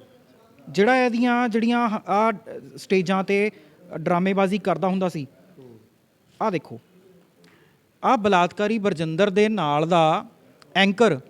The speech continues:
ਆ ਜੋ ਠੱਗੀ ਠੋਰੀ ਦੇ ਵਿੱਚ ਡੇਢ ਡੇਢ ਸਾਲ ਦੀ ਆਦਮੀ ਜਨਾਨੀ ਦੋਨਾਂ ਨੂੰ ਸਜ਼ਾ ਹੋਈ ਆ। ਇਹ ਬਲਾਤਕਾਰੀ ਵੀ ਨੇ, ਇਹ ਠੱਗ ਵੀ ਨੇ, ਇਹ ਲੋਕਾਂ ਦੀਆਂ ਜ਼ਮੀਨਾਂ 'ਤੇ ਕਬਜ਼ੇ ਵੀ ਕਰਦੇ ਨੇ। ਤੇ ਇਹ ਉਹ ਚੀਜ਼ਾਂ ਨੇ, ਮੈਂ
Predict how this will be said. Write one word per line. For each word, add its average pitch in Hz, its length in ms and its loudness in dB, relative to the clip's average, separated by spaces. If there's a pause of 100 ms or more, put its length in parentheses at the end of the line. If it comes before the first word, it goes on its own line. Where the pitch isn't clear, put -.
(320)
ਆ 254 80 2
ਜੋ 302 140 0 (340)
ਠੱਗੀ 226 280 4
ਠੋਰੀ 262 240 4
ਦੇ 240 120 2
ਵਿੱਚ 214 200 2
ਡੇਢ 220 280 2
ਡੇਢ 277 140 2
ਸਾਲ 202 240 2
ਦੀ 202 120 2
ਆਦਮੀ 208 260 2
ਜਨਾਨੀ 214 280 -2
ਦੋਨਾਂ 233 220 0
ਨੂੰ 302 100 -2
ਸਜ਼ਾ 202 180 -2
ਹੋਈ 135 220 -6
ਆ। 117 60 -14 (640)
ਇਹ 302 180 4 (260)
ਬਲਾਤਕਾਰੀ 185 840 4
ਵੀ 285 160 2
ਨੇ, 254 220 0 (360)
ਇਹ 269 140 6
ਠੱਗ 160 440 -2
ਵੀ 285 220 4
ਨੇ, 262 240 2 (500)
ਇਹ 311 100 2
ਲੋਕਾਂ 214 440 4
ਦੀਆਂ 285 180 4
ਜ਼ਮੀਨਾਂ 240 340 2
'ਤੇ 254 160 0 (140)
ਕਬਜ਼ੇ 175 320 4
ਵੀ 320 120 6
ਕਰਦੇ 254 340 2
ਨੇ। 214 180 -2 (380)
ਤੇ 294 180 0
ਇਹ 302 160 4
ਉਹ 277 180 10
ਚੀਜ਼ਾਂ 311 340 6
ਨੇ, 254 260 4
ਮੈਂ 269 160 4